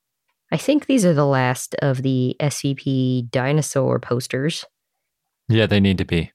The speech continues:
Speaker 1: They need to be.
Speaker 2: <laughs> We've been talking about S V P for too many weeks. <laughs> We'll put the rest of it in bonus content.
Speaker 1: Yes, we will get around to that very soon. So these were all posters that,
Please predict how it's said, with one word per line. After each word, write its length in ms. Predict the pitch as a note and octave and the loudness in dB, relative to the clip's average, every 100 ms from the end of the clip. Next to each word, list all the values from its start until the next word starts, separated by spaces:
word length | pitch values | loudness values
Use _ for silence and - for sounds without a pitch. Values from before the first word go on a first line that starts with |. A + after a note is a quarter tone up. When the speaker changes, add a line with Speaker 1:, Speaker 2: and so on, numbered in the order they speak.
| _ | _
Speaker 1:
They 200 | - A2+ | 2 6
need 160 | B2+ D#3+ A2+ | 6 6 4
to 80 | |
be. 280 | E3 G#3 G3 - | 4 4 2 -2
Speaker 2:
<laughs> 100 | - | 0
We've 80 | D#3 | 2
been 100 | C3 | 2
talking 240 | - B2+ | 2 2
about 160 | G#2+ G#2 | 4 2
S 160 | - | 0
V 120 | - A#2 | -4 -2
P 200 | B2 A2 | -2 -4
for 140 | - | -4
too 160 | - A2+ | -4 -2
many 160 | G2+ | 0
weeks. 340 | F#2+ F#2 - - - - E3+ | 0 -2 -6 -12 -10 -6 0
<laughs> 0 | G#3+ A3 F#3 C3 | 2 4 2 2
We'll 80 | C3 | 2
put 140 | C#3+ | 4
the 100 | A2+ | 4
rest 220 | G#2 G#2+ | 2 2
of 100 | G2+ | 0
it 80 | F#2 | 0
in 80 | F#2 | 2
bonus 280 | F#2 F2 F2 | 0 -2 -2
content. 440 | - - A2 B2 - | -4 -2 -2 -2 0
Speaker 1:
Yes, 400 | D#3 - - - | 0 0 -4 -2
we 140 | D#3+ | 2
will 280 | D#3 D3+ C#3 | 4 4 2
get 180 | C3 D#3 | 2 2
around 240 | D3 C#3 | 2 0
to 60 | C#3 | 0
that 180 | C3+ B2 | -2 -2
very 320 | C3 E3+ D3+ | -2 0 0
soon. 400 | - C#3 - D3+ - _ _ _ _ _ _ _ | -2 -4 -2 -4 -4 _ _ _ _ _ _ _
So 260 | - E3+ D3+ | 0 2 4
these 260 | G3+ A3 | 4 4
were 100 | G#3 | 4
all 360 | F#3 E3+ E3 D#3+ | 4 4 2 0
posters 720 | D#3 E3+ - D#3 D3 C#3+ C3+ - | 0 0 2 2 2 2 -2 -6
that, 480 | - C3 C3 B2 - | 0 2 2 -2 -6